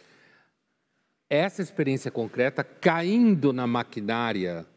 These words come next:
da imaginação humana, <laughs> aqui dentro, ela cai na nossa maquinária, e aí a gente consegue imaginar uma situação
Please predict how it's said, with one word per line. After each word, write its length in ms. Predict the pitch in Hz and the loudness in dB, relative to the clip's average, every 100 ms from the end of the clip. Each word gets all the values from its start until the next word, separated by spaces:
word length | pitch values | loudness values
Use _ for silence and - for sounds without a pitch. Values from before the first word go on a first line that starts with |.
| _ | _
da 140 | 101 | -6
imaginação 680 | 95 95 - 92 85 - 95 | -4 -4 -6 -10 -10 -8 -6
humana, 480 | 90 92 110 - - _ _ | -6 -8 -8 -10 -16 _ _
<laughs> 280 | _ _ | _ _
aqui 240 | 113 - 110 | -14 -8 -4
dentro, 500 | 101 110 117 - - _ _ _ _ - | 0 0 -2 -10 -20 _ _ _ _ -4
ela 160 | 117 | -4
cai 360 | - - 117 127 | -2 -2 -2 -2
na 100 | 107 | -2
nossa 240 | 101 - | -4 -4
maquinária, 760 | 90 92 92 95 113 110 90 - _ _ _ _ | -6 -6 -4 -2 -2 -2 -6 -8 _ _ _ _
e 120 | 120 123 | 0 2
aí 200 | 123 165 | 4 2
a 40 | |
gente 320 | 139 160 160 | 2 -2 -2
consegue 920 | 156 156 131 - 131 156 127 110 123 - _ _ _ | 0 0 0 -2 0 0 -2 -6 -6 -10 _ _ _
imaginar 540 | 123 131 131 104 113 139 | -2 0 0 -2 -2 0
uma 160 | 147 135 | 0 -4
situação 800 | - 110 101 - 120 151 120 | -4 -4 -4 -4 0 0 0